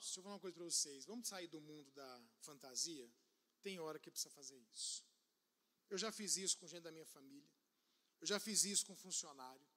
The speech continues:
Eu já fiz isso com várias pessoas. Em nome de não desgastar uma amizade, eu demiti um funcionário. Falei, "Cara, a gente é amigo, a gente se dá bem,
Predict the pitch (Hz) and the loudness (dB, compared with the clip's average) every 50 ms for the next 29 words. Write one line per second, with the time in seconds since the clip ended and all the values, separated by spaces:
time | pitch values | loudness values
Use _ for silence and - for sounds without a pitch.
0 | _ _ _ _ _ - - - _ _ - 156 175 220 208 - 233 220 180 - | _ _ _ _ _ -20 -20 -20 _ _ 0 6 6 8 8 6 4 6 6 6
1 | 180 208 208 - - - - 202 202 190 180 170 - 180 208 233 214 - - 196 | 6 6 6 4 4 4 2 -6 -10 -10 -10 -6 0 2 2 2 2 -2 -2 0
2 | 175 - - - 143 123 120 - - - - - - - 220 226 226 214 208 208 | 4 4 4 4 2 -2 -6 -2 0 2 0 0 -2 -2 0 0 0 0 -2 -2
3 | 214 226 233 233 233 220 214 214 220 220 233 254 240 233 - - _ _ _ _ | -2 0 0 0 0 0 0 -2 -2 -2 -4 -6 -8 -12 -18 -20 _ _ _ _
4 | _ _ _ _ _ _ _ _ _ _ - - 202 202 196 226 269 320 294 254 | _ _ _ _ _ _ _ _ _ _ 4 4 4 4 4 4 4 6 10 10
5 | - - 190 240 220 196 - - - - - 196 180 175 175 180 185 185 - - | 10 10 10 6 4 4 4 4 4 2 0 -2 -2 -2 -2 -4 -4 -6 -10 -12
6 | - - _ _ _ _ _ _ _ - 180 175 175 170 185 233 262 262 233 175 | -14 -16 _ _ _ _ _ _ _ -12 -6 -2 2 4 4 4 4 4 4 4
7 | - 175 160 156 160 175 175 175 175 170 - - - - _ _ _ _ _ - | 4 4 4 0 -2 -2 -4 -2 0 0 0 0 -4 -14 _ _ _ _ _ -2
8 | 190 175 160 190 190 208 214 - - - 180 165 - - 170 - - 175 160 139 | 0 4 4 4 4 4 2 4 2 2 2 0 -10 -6 -4 -4 -4 -4 -6 -12
9 | 120 - - _ _ _ _ _ _ _ _ _ _ _ _ _ _ _ _ - | -14 -20 -20 _ _ _ _ _ _ _ _ _ _ _ _ _ _ _ _ -10
10 | - 175 175 175 165 - - 202 202 202 185 170 - 180 185 - - 190 180 170 | -4 2 2 2 2 2 4 4 4 6 4 0 -2 -2 -2 -4 -4 -4 -4 -10
11 | 160 165 180 170 160 - - - _ _ _ _ _ _ _ _ _ _ _ - | -10 -12 -12 -12 -14 -18 -20 -20 _ _ _ _ _ _ _ _ _ _ _ -12
12 | 139 143 139 180 190 185 - - 190 165 180 185 185 - 160 160 156 160 170 185 | -4 -2 -2 0 6 8 8 8 8 6 4 4 4 4 0 0 0 0 -6 -10